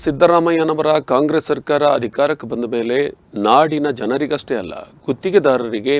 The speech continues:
ನಿಷ್ಠಾವಂತ ಸರ್ಕಾರಿ ಅಧಿಕಾರಿಗಳಿಗೂ ನೆಮ್ಮದಿ ಇಲ್ಲ, ಆತ್ಮಹತ್ಯೆಯೇ ಅವರ ಪಾಲಿನ ಗ್ಯಾರಂಟಿಯಾಗಿದೆ ಎಂದು ಶಾಸಕ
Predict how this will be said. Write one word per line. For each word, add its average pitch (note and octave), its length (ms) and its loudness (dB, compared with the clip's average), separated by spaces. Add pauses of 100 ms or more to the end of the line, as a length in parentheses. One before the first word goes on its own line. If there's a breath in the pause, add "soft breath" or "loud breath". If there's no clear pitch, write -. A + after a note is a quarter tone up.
ನಿಷ್ಠಾವಂತ C3 600 -4 (200)
ಸರ್ಕಾರಿ A#2 400 -4 (120)
ಅಧಿಕಾರಿಗಳಿಗೂ A#2 680 -2 (120)
ನೆಮ್ಮದಿ G#2 400 -6
ಇಲ್ಲ, D2 100 -8 (760 loud breath)
ಆತ್ಮಹತ್ಯೆಯೇ F3+ 640 4 (160)
ಅವರ B2+ 160 0 (100)
ಪಾಲಿನ B2+ 320 -2 (180)
ಗ್ಯಾರಂಟಿಯಾಗಿದೆ B2 760 -2 (140)
ಎಂದು A2+ 180 -4 (140)
ಶಾಸಕ A2 480 -4